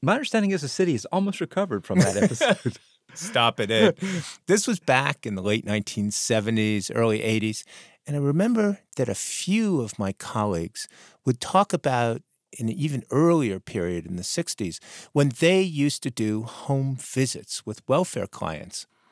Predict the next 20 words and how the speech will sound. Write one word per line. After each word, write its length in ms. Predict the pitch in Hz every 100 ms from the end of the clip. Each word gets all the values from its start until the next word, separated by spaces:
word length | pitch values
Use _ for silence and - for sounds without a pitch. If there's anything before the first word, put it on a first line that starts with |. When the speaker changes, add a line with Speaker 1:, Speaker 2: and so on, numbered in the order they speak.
| _ _ -
Speaker 2:
They'd 260 | 135 113
go 300 | - 190 226
into 260 | 214 160 151
the 80 | 135
homes 480 | - 123 117 113 -
of 240 | 90 -
women 300 | 113 131 120
on 240 | 90 78
welfare 600 | 87 110 120 - 123 113 117 _ _ _ -
looking 360 | 156 - 180
for 220 | 165 - -
evidence 560 | - 139 160 151 147 - - - - -
of 260 | 113 92 - -
a 100 | 110
man 800 | 85 87 101 120 104 82 82 - _ _
in 160 | 123 98
the 40 |
house. 600 | - 78 69 - - - _ _ _ _ _ -
That's 540 | 135 175 240 247 -
because 680 | - 120 - 92 95 -